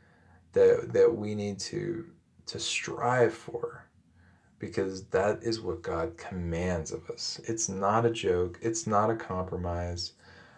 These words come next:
Um, it is something that we have to do. And I, I will just say this.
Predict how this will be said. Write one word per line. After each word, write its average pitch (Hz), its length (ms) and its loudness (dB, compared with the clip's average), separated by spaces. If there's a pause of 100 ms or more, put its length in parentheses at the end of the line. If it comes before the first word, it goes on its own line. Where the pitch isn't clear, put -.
(160)
Um, 90 440 -2 (160)
it 113 140 6
is 113 180 6
something 101 320 -2
that 98 140 -2
we 90 140 -2
have 87 300 -2
to 87 80 -4
do. 85 420 2
And 98 120 -2
I, 101 160 2
I 92 160 2
will 120 140 6
just 104 220 -2
say 98 160 6
this. 87 340 2